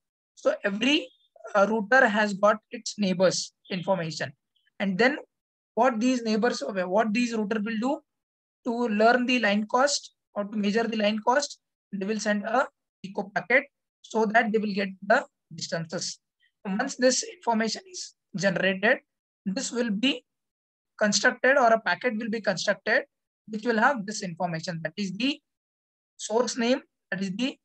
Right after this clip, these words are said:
router's name, followed by the sequence number, or we can call it as the identifier, then the sequence number, then the age, and then the neighbors. Similarly, we can see for B.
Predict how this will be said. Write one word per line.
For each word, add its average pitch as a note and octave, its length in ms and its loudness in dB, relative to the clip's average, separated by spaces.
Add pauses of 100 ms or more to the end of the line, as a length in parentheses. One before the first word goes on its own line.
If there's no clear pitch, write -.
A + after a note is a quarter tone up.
(140)
router's G3+ 440 -4
name, A#3+ 280 0 (440)
followed G3+ 280 2
by G3 100 6
the G3+ 100 0
sequence G#3+ 480 -4
number, A3 240 2
or G#3 140 4
we G#3 80 -4
can G3+ 180 -4
call G3+ 160 0
it G3+ 80 -2
as G3 120 -2
the G#3 60 -6
identifier, G3+ 640 2 (420)
then G3+ 160 -2
the G#3 60 -2
sequence G#3+ 480 -4
number, G#3+ 340 2 (460)
then G3 240 -2
the A3 220 -4
age, A#3+ 440 -2 (440)
and G3 160 -2
then F#3+ 200 -2
the C4 160 -2 (260)
neighbors. E3 540 -6 (420)
Similarly, B3+ 440 2
we B3 100 -2
can B3 200 2
see B3+ 140 -2
for A3+ 220 0
B. F#3+ 320 -4